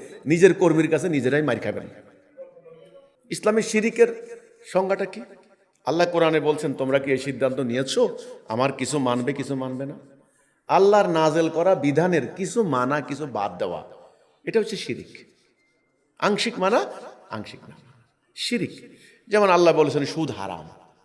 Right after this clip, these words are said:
সুদ খাবে না। আপ-, আল্লাহ বলেছেন শুয়োর খাওয়া হারাম।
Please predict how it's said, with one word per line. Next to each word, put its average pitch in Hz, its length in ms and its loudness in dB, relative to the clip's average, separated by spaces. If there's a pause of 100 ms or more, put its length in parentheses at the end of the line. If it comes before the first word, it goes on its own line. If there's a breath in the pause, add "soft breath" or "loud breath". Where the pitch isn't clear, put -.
(1000)
সুদ - 260 -6
খাবে 95 240 -10
না। 82 100 -16 (200)
আপ-, - 240 -2
আল্লাহ 151 240 4
বলেছেন 139 420 0 (560)
শুয়োর 240 480 10
খাওয়া 127 320 2
হারাম। 90 280 -10